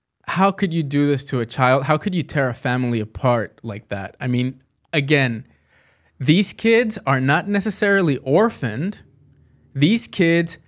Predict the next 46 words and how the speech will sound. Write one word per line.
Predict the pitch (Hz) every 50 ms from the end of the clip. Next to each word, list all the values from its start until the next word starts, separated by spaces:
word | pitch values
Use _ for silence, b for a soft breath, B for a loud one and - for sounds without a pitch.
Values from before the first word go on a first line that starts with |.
| _ _
might | - 131 127 131 139 156 202 214
have | 185 165 160 143 139 131 123 - - -
both | - 131 127 131 - - 196 254 262 214 147 - - - - _ _ _ -
of | 147 139 131
their | 139 127 123
parents | - - 131 117 113 107 104 107 -
at | - - - -
home, | - 113 107 110 135 170 180 b b b b b _
both | 175 202 240 233 233
of | 233 185
their | 165 147
parents | 117 - 151 131 123 123 117 -
saying, | 139 127 120 120 117 -
"I | 117 135 160
don't | 175 170 214 208 180 147
want | 147 151 151 139
this | 147 143 139 -
for | - 147 151
you. | 147 156 160 175 180 180 b b b b b b
What | 127 131 131 - 160 151
the, | 147 -
the | 151 135 127
life | 120 120 131 151 151 -
that | 170 170
you're | 151 143
choosing | 135 - - 143 139 131 139 143 143 143 143 135
is | 131 117 -
going | - 139 127 131 131
to | - 135 120
be | 135 131 123
a | 113
life | 113 123 123 123 127 135 135 - -
of | 110 113 - _ -
pain | - - 143 135 139 143 147 165 180 202 190 - _ -
and | 131 123 120
suffering, | - - 135 135 143 139 185 180 185 190 196 208 214 208 _ _ _ _ _ _ -
and | 131 190
you | 139
shouldn't | 131 - 175 170 175 165 151
do | 165 165 147
that." | 139 117 117 - - _ _ _ _ _ _ _ _ _ _ -
And | 160 170 180 175 165
the | 160 156
state | - - - - - 202 208 214 247 - - -
coming | - 220 214 220 240 240 208 175
in | 151 143 135 135 147 147